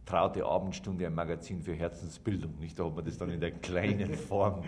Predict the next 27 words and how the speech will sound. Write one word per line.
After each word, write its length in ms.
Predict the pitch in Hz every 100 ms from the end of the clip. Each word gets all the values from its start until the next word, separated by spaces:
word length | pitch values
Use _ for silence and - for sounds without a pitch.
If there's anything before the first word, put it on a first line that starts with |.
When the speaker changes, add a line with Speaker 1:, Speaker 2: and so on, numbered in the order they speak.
| 190
Speaker 1:
etwas 320 | - 95 92
von 160 | 98 95
Speaker 2:
Ja, 0 |
ja. 80 |
Speaker 1:
sich 280 | 85 98 -
geben 300 | - 87 80
können, 340 | 80 92 76 69
nicht? 180 | 85 - 71 - - - - -
Äh, 260 | 110 107 92 - - -
ich 220 | 120 82 87
würde, 440 | 147 147 127 117 - - - - -
wenn 240 | 104 143
es 200 | 143 107
mir 240 | 110 107 98
möglich 580 | 101 120 - 87 78 78
ist, 400 | 87 - - 95
würde 200 | 107 98
ich 120 | -
versuchen, 680 | - 78 101 92 90 80 - - - -
zwei 180 | 101 92
Dinge 260 | 104 98
zu 140 | 92 78
kombinieren, 540 | 92 78 82 98 110
nämlich 420 | 101 92 87 80
meine 260 | 90 87 85
jetzt 560 | 85 82 90 90 - -
entdeckte, 680 | 87 80 92 - - 85